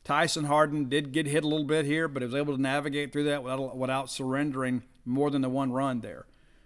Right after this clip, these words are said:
And then Nate comes in, gets his second save of the year, one and a third innings, and allows just the one hit, the double, three ca-, three punch outs and four outs. That'll get it done. He only faced five hitters, only threw eighteen pitches.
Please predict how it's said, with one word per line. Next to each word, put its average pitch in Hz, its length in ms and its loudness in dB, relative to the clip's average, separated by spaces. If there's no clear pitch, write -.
And 120 140 -2
then 131 160 2
Nate 135 260 0
comes 135 240 0
in, 135 160 0
gets 131 160 -4
his 131 140 -2
second 135 320 -2
save 131 260 0
of 120 80 -4
the 117 60 -4
year, 120 400 0
one 139 260 0
and 127 120 -2
a 117 40 -10
third 131 220 2
innings, 123 380 -2
and 123 120 -4
allows 120 300 -2
just 135 200 -4
the 131 60 -4
one 123 220 -2
hit, 123 220 -4
the 113 60 -10
double, 123 340 0
three 143 200 -2
ca-, 143 220 -2
three 156 140 -2
punch 147 320 0
outs 107 240 -4
and 110 80 -10
four 127 180 -2
outs. 113 420 -6
That'll 170 200 2
get 175 120 4
it 160 80 -2
done. 160 240 2
He 127 60 -2
only 147 120 4
faced 156 260 0
five 135 200 2
hitters, 139 320 0
only 147 160 2
threw 151 180 0
eighteen 147 420 2
pitches. - 500 -4